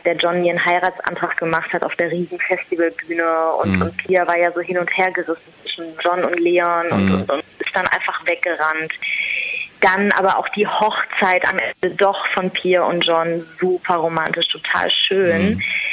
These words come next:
Speaker 1: Und die Location, ganz ehrlich, so könnte ich mir das auch vorstellen, privat zu heiraten,
Speaker 2: Mhm,
Speaker 1: ne?
Speaker 2: mhm. Ja,
Speaker 1: Also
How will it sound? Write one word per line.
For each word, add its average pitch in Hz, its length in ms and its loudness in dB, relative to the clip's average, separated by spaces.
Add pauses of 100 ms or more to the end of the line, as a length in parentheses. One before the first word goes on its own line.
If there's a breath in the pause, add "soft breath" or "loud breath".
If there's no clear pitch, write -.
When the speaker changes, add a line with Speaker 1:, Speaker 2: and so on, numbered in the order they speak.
(540 loud breath)
Speaker 1:
Und 208 160 2
die 202 80 2
Location, 196 560 0
ganz 208 200 0
ehrlich, 190 440 0 (140)
so 196 80 2
könnte 214 260 0
ich 220 80 -4
mir 196 100 2
das 180 140 0
auch - 120 -4
vorstellen, 180 340 -2
privat 143 340 -2
zu - 100 -8
heiraten, - 440 0
Speaker 2:
Mhm, 135 40 2
Speaker 1:
ne? 180 220 2
Speaker 2:
mhm. 110 360 2 (240)
Ja, - 80 -4
Speaker 1:
Also - 100 -6